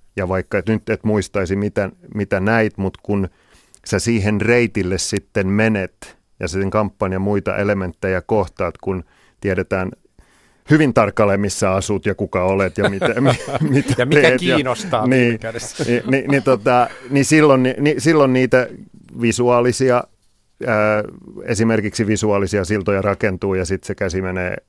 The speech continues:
Speaker 1: juuri sen oikean tuotteen kohdalle ja taas itketään yhdessä ja kuin ihanaa se on.
Speaker 2: Mm. Mut totta,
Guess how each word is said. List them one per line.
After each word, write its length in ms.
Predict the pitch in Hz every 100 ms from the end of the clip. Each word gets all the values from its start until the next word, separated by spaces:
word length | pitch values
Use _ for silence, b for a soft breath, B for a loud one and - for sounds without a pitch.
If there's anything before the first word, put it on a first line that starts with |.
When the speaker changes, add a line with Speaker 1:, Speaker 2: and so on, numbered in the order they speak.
| _ _
Speaker 1:
juuri 260 | - 95 90
sen 140 | 95
oikean 320 | 95 92 98 87
tuotteen 360 | 95 - 92
kohdalle 340 | 92 90 92 92
ja 80 |
taas 280 | 92 98 92
itketään 400 | 98 - 101 98
yhdessä 400 | 98 90 92 -
ja 120 | 55 101
kuin 220 | - 60
ihanaa 360 | 98 - - -
se 120 | - -
on. 60 | - _ _ 80 82
Speaker 2:
Mm. 160 | 87 - _ b b b b
Mut 160 | 101
totta, 400 | - 110 - 101